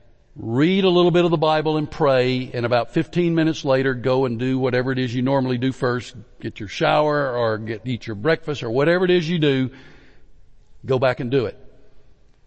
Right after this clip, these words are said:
Just try it. Now, if you're saying, "Well, where do I start? Do I start with Genesis?" That would be okay, but I do have a suggestion.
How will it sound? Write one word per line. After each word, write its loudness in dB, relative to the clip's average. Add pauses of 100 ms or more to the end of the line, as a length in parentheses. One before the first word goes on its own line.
(880)
Just -8
try 2
it. -6 (1700)
Now, 0
if -8
you're -4
saying, 0
"Well, -2
where 0
do 4
I 4
start? -2
Do -2
I 0
start -2
with -4
Genesis?" -2
That 0
would -6
be 2
okay, 0
but 0
I 4
do 0
have 2
a -6
suggestion. -4